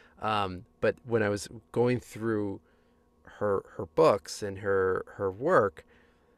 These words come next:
like, the, the reflection that came to me was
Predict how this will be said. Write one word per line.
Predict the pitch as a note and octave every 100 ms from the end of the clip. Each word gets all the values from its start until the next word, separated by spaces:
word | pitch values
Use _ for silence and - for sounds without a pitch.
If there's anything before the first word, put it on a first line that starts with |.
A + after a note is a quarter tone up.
| _
like, | G#2 -
the, | G#2+ G2
the | G2+
reflection | G#2+ - B2+ C3+ - A#2+
that | G2
came | - A2 G#2+
to | G2+
me | G#2 B2 A2
was | G2 F#2+ -